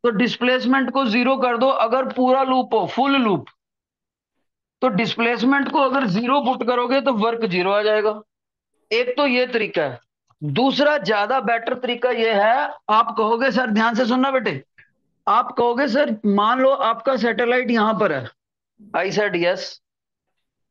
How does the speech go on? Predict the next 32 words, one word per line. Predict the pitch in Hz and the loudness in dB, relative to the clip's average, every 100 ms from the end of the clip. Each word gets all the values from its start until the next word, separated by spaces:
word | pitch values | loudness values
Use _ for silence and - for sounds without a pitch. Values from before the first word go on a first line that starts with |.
| - | -2
तो | 208 | 0
आपका | - 208 214 - 277 | 2 2 2 0 -2
जब | 269 | -2
satellite | 247 208 190 226 247 262 | -2 -2 -2 0 0 0
इधर | 233 254 | 0 0
को | 269 254 | 2 0
है | 208 196 202 254 269 - _ - | 2 2 0 0 -4 -10 _ -2
तो | 226 | 0
आपको | 220 220 247 | 2 0 0
पता | 247 247 | 0 0
है | 277 | -2
कि | 285 277 | 0 -2
इसकी | 196 254 | 0 -2
direction | 240 208 202 - 262 | 0 0 0 0 -2
किधर | 233 233 254 | 0 0 2
को | 262 | 0
लेते | 254 226 247 | 0 0 0
हैं, | 240 180 - - | 0 -2 -4 -4
along | 196 196 220 240 254 247 233 | 0 2 2 2 2 0 -2
tangent। | 226 226 214 214 254 247 160 131 - _ _ - - _ _ - | -2 0 2 2 0 -2 -4 -6 -8 _ _ -16 -16 _ _ -4
अगर | 165 202 240 | 0 0 2
ये | 262 | 0
circle | 247 208 214 240 | 0 -2 0 0
हो | 233 226 269 269 - _ | 2 2 0 -2 -12 _
और | - 208 - | -2 -2 -2
P | 240 | -4
point | 208 240 233 | 0 -2 0
यहां | 233 226 | 0 2
पर | 233 | 2
हो | 240 | 0
तो | 240 | 0
tangent | 208 - 220 226 269 233 | -2 0 0 2 0 -4